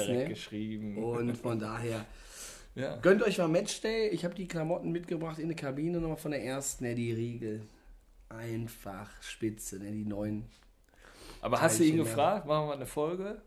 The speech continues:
Speaker 2: Ja,
Speaker 1: Oder?
Speaker 2: ja, hab ich, hab
Speaker 1: Ja.
Speaker 2: ich alles, hab ich alles geregelt, hab ich alles abgedreht. Und, ähm,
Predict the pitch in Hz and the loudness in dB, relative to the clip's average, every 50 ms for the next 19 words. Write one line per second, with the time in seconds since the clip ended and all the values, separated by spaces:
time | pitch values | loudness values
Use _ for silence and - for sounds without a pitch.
0 | - - 175 220 262 254 247 247 208 180 180 180 170 139 - 143 139 135 139 127 | -2 2 6 8 10 10 10 10 10 10 10 10 8 6 4 4 4 6 6 4
1 | 139 139 135 131 - - 135 135 139 131 123 135 139 127 - - - 120 120 117 | 4 2 2 0 -2 -2 -2 -2 0 0 -2 -2 -2 -4 -6 -8 -8 -6 -4 -2
2 | 139 151 139 131 123 120 123 123 117 123 117 151 - - - 113 113 117 123 131 | -2 -2 -2 -2 -2 -2 -2 -4 -4 -6 -8 -10 -8 -6 -6 -4 -2 -2 -4 -4
3 | - - - - - - - - 147 147 143 139 139 135 - 107 131 131 127 123 | -6 -8 -14 -14 -16 -10 -2 2 4 6 6 6 6 4 2 2 2 4 4 4
4 | 120 123 120 120 117 117 | 4 4 2 2 -2 -4